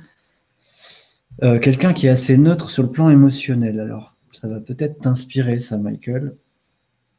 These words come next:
Il y a Virginie Christine, bonsoir. Euh, rebonsoir. Avec l'éveil de conscience,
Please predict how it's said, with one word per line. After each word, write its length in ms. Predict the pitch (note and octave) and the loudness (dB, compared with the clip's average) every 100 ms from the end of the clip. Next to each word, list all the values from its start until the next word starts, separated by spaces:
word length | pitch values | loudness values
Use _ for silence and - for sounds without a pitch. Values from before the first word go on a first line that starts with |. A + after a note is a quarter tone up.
| - _ _ _ | -18 _ _ _
Il 80 | B2 | -8
y 40 | A2 | -4
a 40 | |
Virginie 600 | A#2 D3+ C3 C#3+ C#3+ D3 | -2 -2 2 4 4 4
Christine, 580 | C#3+ B2 - - B2+ C#3+ | -2 -10 -12 -10 -6 -4
bonsoir. 720 | G#2+ G2 - C3 D3 C#3+ _ _ _ _ _ _ _ - | -6 -12 -10 -10 -10 -16 _ _ _ _ _ _ _ -14
Euh, 140 | A2 | -10
rebonsoir. 840 | A2 E3+ C#3+ B2 - B2+ C#3 B2 | -4 -2 0 -2 -4 -6 -6 -6
Avec 280 | B2 A2 - | -8 -10 -4
l'éveil 320 | C3 C3+ C3 | -4 -2 -2
de 120 | A2+ G#2+ | -4 -8
conscience, 840 | C#3+ C#3+ - B2 D3 D3 - _ | -6 -6 -6 -6 -6 -10 -20 _